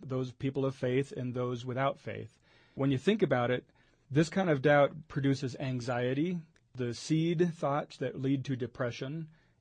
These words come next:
insecurity, and fear. All these things that actually shut people down.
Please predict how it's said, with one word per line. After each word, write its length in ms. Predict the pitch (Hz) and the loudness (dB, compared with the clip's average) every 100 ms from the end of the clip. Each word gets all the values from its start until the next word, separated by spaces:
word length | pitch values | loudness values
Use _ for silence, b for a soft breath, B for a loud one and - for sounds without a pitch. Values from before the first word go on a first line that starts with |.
| - | -2
insecurity, 720 | 160 165 156 147 131 131 131 | -2 -2 0 2 4 2 0
and 180 | 127 117 | -2 -6
fear. 520 | - 127 123 110 107 - _ - | -6 -6 -4 -6 -10 -16 _ -6
All 240 | 139 165 | 2 2
these 240 | 185 185 - | 2 -2 -2
things 440 | 151 143 143 131 | -4 -2 -4 -4
that 200 | 131 127 | -6 -4
actually 380 | 143 143 - 120 | -4 -6 -6 -8
shut 340 | - - 254 | -2 -2 -2
people 320 | - 170 143 123 | -2 -2 -2 -2
down. 640 | 131 131 117 104 107 | -2 -2 -4 -6 -10